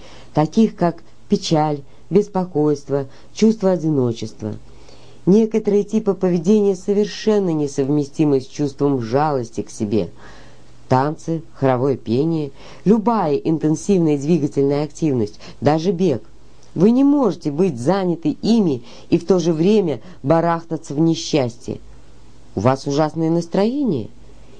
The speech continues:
Испробуйте метод пять. Пример метода пять. Выработка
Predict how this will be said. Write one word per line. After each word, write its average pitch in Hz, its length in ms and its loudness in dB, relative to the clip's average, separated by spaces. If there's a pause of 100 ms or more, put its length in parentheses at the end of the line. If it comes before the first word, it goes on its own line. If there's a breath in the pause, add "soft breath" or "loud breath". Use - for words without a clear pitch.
(140)
Испробуйте 165 880 2
метод 117 400 2 (120)
пять. 95 380 0 (2250)
Пример 202 580 4 (160)
метода 185 560 2
пять. 143 460 -2 (560 loud breath)
Выработка 196 840 2